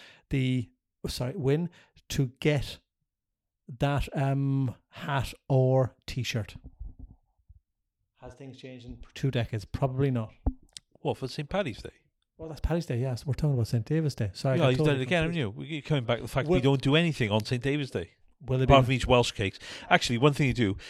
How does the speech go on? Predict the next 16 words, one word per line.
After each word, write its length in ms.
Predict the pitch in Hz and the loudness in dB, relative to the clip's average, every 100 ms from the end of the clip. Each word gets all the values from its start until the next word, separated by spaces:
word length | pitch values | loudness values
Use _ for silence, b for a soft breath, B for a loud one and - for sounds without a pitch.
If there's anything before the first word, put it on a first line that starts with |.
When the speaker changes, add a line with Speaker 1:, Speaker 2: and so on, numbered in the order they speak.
| B - | B 0
Speaker 2:
make 100 | 127 | 2
our 80 | |
kids 340 | - - 131 - | 6 8 8 6
dress 280 | 127 110 135 | 2 4 2
up 180 | - | 2
in 260 | 113 107 107 - | 0 -2 -8 -2
Welsh 320 | 117 110 - | 2 4 2
rugby 220 | 120 123 | -2 -2
jerseys 440 | 110 98 90 92 | 2 2 2 -2
or 80 | 95 | -2
something 300 | - 104 98 | -2 -2 0
red 240 | 101 107 92 _ | 2 2 2 _
for 140 | - 104 | -10 -8
the 100 | 95 | -4
day, 260 | 98 90 90 | -4 -2 -4
and 260 | 90 92 | -6 -12